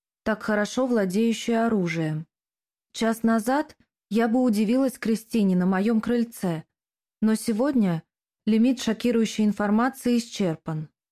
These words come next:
«О, тебя зачем сюда занесло?» — сказала я, поднимаясь на крыльцо. «Хреново выглядишь.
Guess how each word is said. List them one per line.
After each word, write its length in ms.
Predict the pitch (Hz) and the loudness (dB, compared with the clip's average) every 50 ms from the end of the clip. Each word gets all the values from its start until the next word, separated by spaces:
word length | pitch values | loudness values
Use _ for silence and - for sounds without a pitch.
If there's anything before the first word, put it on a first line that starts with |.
| _ _ _ _ _ _ _ _ _ _ _ _ - | _ _ _ _ _ _ _ _ _ _ _ _ -4
«О, 340 | - 240 233 185 156 156 160 - _ _ _ _ _ _ _ _ _ | -2 0 2 0 0 -2 -6 -10 _ _ _ _ _ _ _ _ _
тебя 300 | - - 240 220 262 254 | -4 -2 0 2 2 2
зачем 380 | 226 247 247 - - 302 294 269 | 2 0 0 0 0 0 0 0
сюда 280 | - 269 226 254 254 | 0 0 0 2 2
занесло?» — 560 | 233 247 262 262 269 262 - - 208 180 156 147 | 2 2 2 2 2 0 0 0 0 0 0 -2
сказала 480 | - - - 180 175 185 185 180 185 | -6 -6 -6 -4 -2 -2 -2 0 0
я, 340 | 190 190 180 165 156 156 160 _ _ _ | 0 0 0 -2 -4 -4 -8 _ _ _
поднимаясь 500 | - 175 180 190 185 185 185 185 175 - | -6 -2 0 0 2 2 2 0 -2 -2
на 120 | - 202 190 | -4 -4 -4
крыльцо. 640 | - 202 220 214 208 208 - - 185 165 160 - _ _ _ _ _ _ _ _ _ _ _ _ _ _ _ _ _ _ | -2 -2 -2 -2 -2 -4 -6 -6 -4 -4 -6 -8 _ _ _ _ _ _ _ _ _ _ _ _ _ _ _ _ _ _
«Хреново 400 | - 240 240 233 247 240 226 247 | -2 2 2 4 4 2 2 2
выглядишь. 760 | 220 208 233 220 185 180 180 175 - - 175 170 - - - | 2 2 0 0 0 0 -2 -2 -2 -4 -6 -6 -8 -12 -18